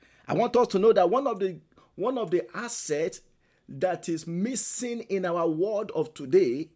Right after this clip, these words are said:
is peace. Is peace. There is no peace in the society. There's no more peace in the family. There's no more peace on our street. There's no more peace everywhere. There's chaos everywhere.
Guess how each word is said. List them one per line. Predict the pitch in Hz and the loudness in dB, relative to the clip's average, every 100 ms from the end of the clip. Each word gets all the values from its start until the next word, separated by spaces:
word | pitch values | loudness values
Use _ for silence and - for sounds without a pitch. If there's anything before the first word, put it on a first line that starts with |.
| - | -8
is | 180 165 | -6 -6
peace. | - 285 269 - - - - _ _ _ _ - | 0 0 2 -2 -2 -6 -14 _ _ _ _ -4
Is | 156 - | -4 -2
peace. | 247 254 - - _ _ _ _ _ | -4 -6 -8 -16 _ _ _ _ _
There | 151 151 | 2 2
is | - | 4
no | 190 | 4
peace | 220 - 214 - | 4 0 -6 -4
in | 160 | -4
the | |
society. | 151 147 165 170 202 - 254 - _ _ _ _ | -4 -4 -4 -2 -4 -4 -14 -16 _ _ _ _
There's | 110 - | -10 -4
no | 202 | -2
more | 208 208 | -2 -2
peace | 220 214 - | -8 -8 -8
in | 143 | -8
the | 123 | -8
family. | - 180 202 226 196 _ _ _ | -4 -4 -4 -8 -14 _ _ _
There's | - 117 226 | -6 -6 -4
no | 214 | -4
more | 208 | -4
peace | 202 220 208 196 - - | -4 -10 -10 -10 -12 -8
on | 139 131 | -6 -4
our | 113 | -4
street. | 90 - 226 - - _ _ | -8 -10 -12 -12 -20 _ _
There's | - 156 - | -6 -6 -4
no | 220 | -2
more | 208 208 | -2 -4
peace | 240 196 - | -8 -8 -4
everywhere. | 240 240 175 147 127 92 - - | -4 -2 -4 -2 -4 -4 -14 -8
There's | 131 120 | -8 -8
chaos | - - 247 254 - - | -12 -6 0 0 -2 0
everywhere. | 226 208 147 117 117 82 | 0 0 -4 -2 -2 -4